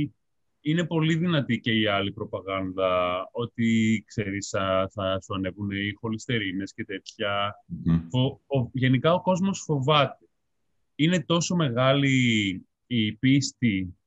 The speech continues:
Speaker 1: γιατί σχεδόν πίστη είναι, ότι ο υδατάνθρακας είναι αυτό που πρέπει να καταναλώνουμε, που, μ,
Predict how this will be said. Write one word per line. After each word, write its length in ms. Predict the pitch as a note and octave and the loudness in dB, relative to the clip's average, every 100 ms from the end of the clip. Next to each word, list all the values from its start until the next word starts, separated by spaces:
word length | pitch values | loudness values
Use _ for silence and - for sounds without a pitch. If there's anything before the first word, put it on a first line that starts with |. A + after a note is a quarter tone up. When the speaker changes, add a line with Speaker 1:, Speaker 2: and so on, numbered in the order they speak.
| _ _ | _ _
Speaker 1:
γιατί 260 | - A#2+ A#2 | -2 0 0
σχεδόν 400 | A#2 A#2+ B2+ A#2 | -2 0 2 2
πίστη 400 | B2 A#2+ - G2 | 0 0 -2 -4
είναι, 280 | F2+ F#2+ G#2 _ _ _ | -2 -4 -8 _ _ _
ότι 240 | - A#2 A#2+ | -4 -2 2
ο 40 | |
υδατάνθρακας 840 | A#2 G#2+ G#2+ C#3 D3 A#2+ G2+ F#2+ | 2 2 2 2 2 -2 -4 -6
είναι 200 | - G2 | -4 -4
αυτό 240 | F#2 - G2 | -6 -6 -8
που 140 | F2 | -8
πρέπει 320 | - F#2 - | -8 -8 -6
να 140 | F#2+ F2 | -6 -6
καταναλώνουμε, 840 | F#2 F#2 F2 E2+ F2+ F#2+ G#2 B2+ | -8 -8 -8 -4 -4 -2 -2 -2
που, 360 | - C#3 C3+ C3 | -2 -2 2 4
μ, 320 | C3 B2+ B2+ | 4 4 4